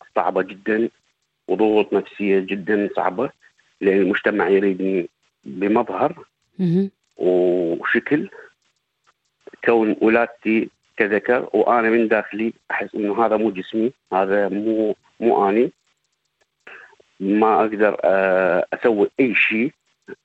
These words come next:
Speaker 1: آه، غير المجتمع اللي، الصورة اللي فرضها علي.
Speaker 2: مهم.
Speaker 1: فكانت كتير ضغوط نفسية ومعاناة، آه،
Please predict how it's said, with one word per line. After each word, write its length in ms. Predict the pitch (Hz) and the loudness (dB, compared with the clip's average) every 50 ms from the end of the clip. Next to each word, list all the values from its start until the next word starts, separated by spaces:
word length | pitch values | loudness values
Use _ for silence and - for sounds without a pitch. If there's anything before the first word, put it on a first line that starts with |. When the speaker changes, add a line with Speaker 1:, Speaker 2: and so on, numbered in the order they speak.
| _ - | _ 0
Speaker 1:
آه، 520 | 95 95 95 98 95 92 95 87 82 - - - - - - 95 | 2 2 2 2 2 2 0 0 -2 -4 -6 -8 -8 -6 -8 -4
غير 340 | 92 104 123 131 123 120 | 0 2 2 4 4 4
المجتمع 460 | 123 117 120 117 - - 120 110 104 - - - | 2 2 2 0 0 0 0 0 0 -2 -4 -6
اللي، 360 | 104 101 101 107 110 110 - - _ _ _ _ _ | -6 -4 -2 0 0 0 -2 -4 _ _ _ _ _
الصورة 320 | - - - 131 135 120 117 | -6 0 2 4 4 4 2
اللي 140 | 117 113 | 0 0
فرضها 360 | 104 - 110 113 101 90 85 - | 0 0 0 0 0 -2 -2 -2
علي. 340 | - 90 82 69 80 - - _ _ _ _ _ _ _ _ _ _ - - - 196 | -2 -2 -4 -6 -8 -10 -14 _ _ _ _ _ _ _ _ _ _ -20 -8 -4 0
Speaker 2:
مهم. 80 | 196 | 0
Speaker 1:
فكانت 380 | 165 160 170 127 123 120 123 - | 2 2 2 2 2 2 0 -2
كتير 320 | - - - - 151 147 | -4 -4 0 2 2 2
ضغوط 400 | 131 127 131 127 127 120 - - | 4 4 4 4 4 4 2 2
نفسية 640 | 110 107 101 - - - - 131 123 110 104 98 98 | 0 -2 -2 -2 -8 -8 -4 -2 0 2 2 2 2
ومعاناة، 680 | 101 98 92 95 87 90 101 104 104 113 113 113 113 - _ - - - - _ _ _ _ _ _ _ _ _ _ _ _ _ _ _ _ - - - _ - | 2 2 0 0 0 2 2 2 2 4 2 2 2 0 _ -16 -20 -20 -20 _ _ _ _ _ _ _ _ _ _ _ _ _ _ _ _ -20 -20 -18 _ -2
آه، 680 | 92 92 90 92 95 92 92 92 90 87 87 87 - | 0 0 2 2 2 2 2 2 2 0 0 -2 -4